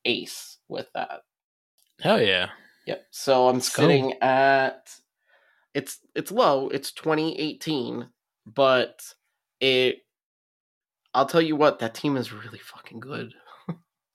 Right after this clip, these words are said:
Speaker 2: <laughs> Um, I think, yeah, I think I can see the potential in, in it. But personally for me, I mean, I, I, I, when I can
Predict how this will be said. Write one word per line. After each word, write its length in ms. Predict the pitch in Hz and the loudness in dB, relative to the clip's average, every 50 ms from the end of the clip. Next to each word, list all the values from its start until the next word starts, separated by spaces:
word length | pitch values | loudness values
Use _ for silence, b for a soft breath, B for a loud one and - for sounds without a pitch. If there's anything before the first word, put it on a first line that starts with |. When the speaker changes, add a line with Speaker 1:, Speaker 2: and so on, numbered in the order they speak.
| _ _ _ _ _ - | _ _ _ _ _ -2
Speaker 2:
<laughs> 680 | 156 123 107 - - - 180 190 - - 202 165 - - B B B 196 185 175 156 B B B - | 0 0 0 0 2 0 0 0 0 -4 -6 -6 -6 -10 B B B -12 -14 -14 -18 B B B -6
Um, 600 | 123 120 123 127 123 123 120 120 117 113 110 107 _ _ _ _ _ _ _ _ - 135 | -2 0 0 2 2 0 0 0 -2 -4 -4 -8 _ _ _ _ _ _ _ _ -4 -2
I 100 | 160 165 | -2 0
think, 300 | - 262 285 254 - - | 0 -2 -4 -4 -4 -2
yeah, 180 | 139 127 117 120 | 0 0 2 2
I 60 | 123 | 0
think 320 | - 185 208 240 - - | 0 -2 -6 -6 -6 -8
I 60 | 170 | -8
can 180 | 160 - 208 156 | -8 -6 -8 -10
see 160 | - - 139 | -8 -8 -6
the 100 | 135 123 | -6 -6
potential 640 | 107 - 117 - - - 113 120 - - 120 110 107 | -8 -10 -16 -16 -14 -16 -14 -14 -14 -12 -12 -10 -10
in, 180 | 107 110 110 - - | -10 -12 -14 -14 -10
in 80 | 120 | -8
it. 200 | 117 113 117 - - _ _ - | -8 -8 -8 -10 -14 _ _ 0
But 220 | 143 139 131 - _ _ b b b b b b b - | 2 2 2 0 _ _ b b b b b b b 0
personally 320 | - 165 160 143 175 170 156 | 2 2 2 4 2 0 0
for 160 | 143 147 135 | -2 -2 -4
me, 240 | 135 139 139 135 127 | -2 -2 0 0 -2
I 80 | 113 | -2
mean, 300 | 110 117 113 110 110 113 _ _ _ _ _ _ _ _ _ _ _ _ _ _ - | -4 -6 -8 -8 -10 -12 _ _ _ _ _ _ _ _ _ _ _ _ _ _ -8
I, 180 | 120 131 135 - - | -6 -6 -6 -8 -8
I, 280 | - 123 127 131 127 - _ _ _ - - | -4 -2 -2 -2 -2 -6 _ _ _ -4 -2
I, 360 | 135 143 147 147 147 143 - _ - | 0 2 2 2 0 -2 -6 _ -4
when 220 | 139 143 156 156 | 0 2 2 2
I 220 | 156 151 160 180 185 | 2 2 2 2 0
can 540 | - - 185 190 190 180 156 135 131 131 | 0 -2 -2 -2 -2 -2 -4 -6 -8 -10